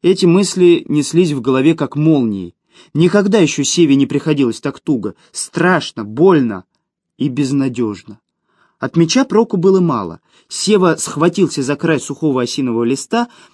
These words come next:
валявшегося рядом, и попытался залезть под него, как под щит. Но какой-то гад подкрался сбоку. Сева постарался закопаться в землю под слой слежавшихся прошлогодних листьев. Но комары и гнус —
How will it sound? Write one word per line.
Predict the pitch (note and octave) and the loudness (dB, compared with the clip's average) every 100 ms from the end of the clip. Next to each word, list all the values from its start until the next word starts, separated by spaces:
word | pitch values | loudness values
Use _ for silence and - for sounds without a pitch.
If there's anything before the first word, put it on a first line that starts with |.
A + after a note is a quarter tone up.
| _ | _
валявшегося | - E3+ F#3+ D#3 F3+ E3+ E3+ E3 | 0 2 2 0 2 2 2 2
рядом, | F3 D#3 D#3 - | 4 2 -2 -2
и | F3 | -2
попытался | F3+ F3 - A3+ - A3 | 0 0 0 -2 0 -2
залезть | D#3 A3+ A#3+ E3 - | 2 2 4 2 0
под | D#3+ C#3+ | -2 2
него, | F3+ F#3 A#2+ | 2 4 2
как | C#3 - | -2 -4
под | G#3 | -4
щит. | - - A2 - _ _ _ - | -2 -4 -6 -8 _ _ _ 0
Но | D#3 | 0
какой-то | E3+ F#3 F3 E3 | 2 2 2 2
гад | C#3+ B3+ - | 2 0 0
подкрался | D#3+ - E3+ G3 F#3+ G#3+ | -6 -4 0 0 0 -4
сбоку. | D#3+ C#3+ A#2+ A#2+ - - _ | 0 0 0 -4 -8 -18 _
Сева | - - A3 A3+ G#3 | -6 0 4 4 2
постарался | G3+ - E3+ G#3+ G#3 G3 | -2 0 2 2 0 0
закопаться | E3 F3+ E3+ G#3+ A3 G#3 | 0 -2 0 -2 0 -2
в | D3+ | -2
землю | D3 A3 G3+ F#3+ | 0 2 2 2
под | F3+ | -2
слой | - G3+ G#3+ - _ | 0 2 2 0 _
слежавшихся | - D#3+ E3+ G3+ G#3+ - - F3 | -6 0 2 2 0 -4 -2 -2
прошлогодних | D#3+ D3+ F#3 E3 G3+ F3 G3 - | -2 -2 -2 2 2 2 -2 2
листьев. | A#3+ F#3 - - G2 _ _ _ _ _ _ _ _ - | 2 2 -4 -12 -12 _ _ _ _ _ _ _ _ -4
Но | C3 E3 | 0 2
комары | F3 E3+ F3 F3+ C3+ | 4 4 6 4 4
и | |
гнус — | E3+ G#3+ B3+ - | 6 6 6 0